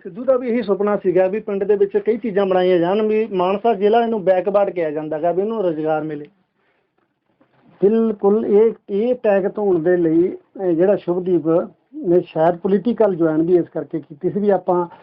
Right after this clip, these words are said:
Speaker 2: ਪੈਸਾ ਵੀ ਕਮਾ ਲਿਆ, ਫੇਮ ਵੀ ਕਮਾ ਲਈ, ਪਰੰਤੂ ਥੋੜ੍ਹੀ ਜਿਹੀ ਪਾਵਰ ਵੀ ਆਪਾਂ ਨੂੰ ਲੈਣੀ ਪੈਣੀ ਹੈ ਕਿਸੇ ਨਾ ਕਿਸੇ ਪਾਸੋਂ। ਨਹੀਂ, ਇਸੇ ਕਰਕੇ ਉਹ ਉਧਰ ਆਇਆ ਸੀਗਾ ਵੀ ਜੇ ਆਪਾਂ ਸਰਕਾਰ ਦੇ ਵਿੱਚ ਵੀ ਆਪਣਾ ਹੱਥ ਹੂੰ ਤਾਂ ਆਪਾਂ ਜ਼ਿਆਦਾ ਬੈਟਰ ਕਰ ਸਕਦੇ ਹਾਂ।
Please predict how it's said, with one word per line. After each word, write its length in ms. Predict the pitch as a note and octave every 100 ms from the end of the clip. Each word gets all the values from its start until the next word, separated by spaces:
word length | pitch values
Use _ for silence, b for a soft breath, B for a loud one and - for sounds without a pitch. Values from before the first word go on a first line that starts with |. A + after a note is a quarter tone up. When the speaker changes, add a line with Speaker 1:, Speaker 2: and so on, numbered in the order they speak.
| B -
Speaker 2:
ਪੈਸਾ 340 | E3+ E3 E3
ਵੀ 140 | E3 F#3
ਕਮਾ 260 | F3+ D#3+
ਲਿਆ, 120 | D#3 E3
ਫੇਮ 340 | E3 D#3+ E3
ਵੀ 120 | F#3
ਕਮਾ 260 | F3+ E3+ D3+
ਲਈ, 100 | F#3
ਪਰੰਤੂ 360 | F#3+ F3+ E3+
ਥੋੜ੍ਹੀ 240 | F3+ G#3 G#3
ਜਿਹੀ 100 | F3
ਪਾਵਰ 340 | E3+ D#3 E3+
ਵੀ 120 | F3+
ਆਪਾਂ 260 | E3 C#3 D3
ਨੂੰ 200 | D3 F3 b b b b _ F#4 F4+
ਲੈਣੀ 300 | F3+ G3+ G3+
ਪੈਣੀ 300 | F3+ D3 C3+
ਹੈ 60 | C3+
ਕਿਸੇ 160 | C#3+
ਨਾ 80 | D#3
ਕਿਸੇ 220 | D3 E3
ਪਾਸੋਂ। 260 | E3+ E3+ A3
ਨਹੀਂ, 120 | A3
ਇਸੇ 200 | F#3+ A3
ਕਰਕੇ 300 | G#3 F3 -
ਉਹ 340 | G#3+ A3+ C3+ F3
ਉਧਰ 160 | G3+
ਆਇਆ 260 | A3 D#3 C#3+
ਸੀਗਾ 180 | F#3+ G#3
ਵੀ 80 |
ਜੇ 100 | F#3
ਆਪਾਂ 180 | G3 G3+
ਸਰਕਾਰ 400 | F#3 E3 E3+ E3
ਦੇ 80 | F3
ਵਿੱਚ 180 | F#3+ G#3
ਵੀ 120 | G#3+
ਆਪਣਾ 360 | G3 F#3 D#3+ D#3+
ਹੱਥ 160 | -
ਹੂੰ 100 | F#3+
ਤਾਂ 100 | G#3
ਆਪਾਂ 140 | G#3 F#3
ਜ਼ਿਆਦਾ 300 | E3+ D#3 E3
ਬੈਟਰ 280 | D#3+ D#3
ਕਰ 160 | D3+ C#3+
ਸਕਦੇ 460 | B2 C3+ B2 B2
ਹਾਂ। 60 | B2+